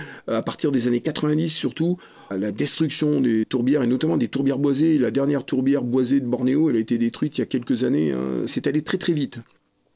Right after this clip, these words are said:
C'est en train de se calmer un petit peu pour diverses raisons, mais il est évident qu'il y a un recul des tourbières. Vous savez, il y a encore beaucoup de spécialistes, je pense aux botanistes, qui confondent marais et tourbières. D'ailleurs, dans le vocabulaire francophone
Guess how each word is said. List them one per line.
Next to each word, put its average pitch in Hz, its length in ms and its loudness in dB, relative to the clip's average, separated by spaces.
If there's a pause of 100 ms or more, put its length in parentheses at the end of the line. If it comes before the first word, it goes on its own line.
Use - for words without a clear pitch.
(240)
C'est - 160 -6
en 113 60 0
train 147 160 -2
de 147 40 2
se 127 120 -4
calmer 123 240 0
un 117 100 0
petit 104 160 -6
peu 131 220 0
pour 90 160 -6
diverses 101 260 0
raisons, 135 340 0
mais 120 220 0 (480)
il 151 200 2
est 254 240 2
évident 151 380 0
qu'il 120 260 -4
y 123 100 4
a 160 240 -2
un 117 100 -4
recul 120 380 -2
des 120 100 2
tourbières. 117 320 0 (340)
Vous 160 100 -2
savez, 185 200 2
il 180 60 2
y - 20 4
a 117 60 2
encore 117 380 0
beaucoup 127 300 0
de 113 140 -2
spécialistes, 113 640 -2
je 104 120 -8
pense 123 180 -2
aux 123 40 0
botanistes, 139 540 0
qui 131 120 -2
confondent 160 340 2
marais 160 240 2
et 147 80 2
tourbières. 143 500 2
D'ailleurs, 117 340 2
dans 135 120 0
le 143 60 0
vocabulaire 123 760 2
francophone 170 640 -2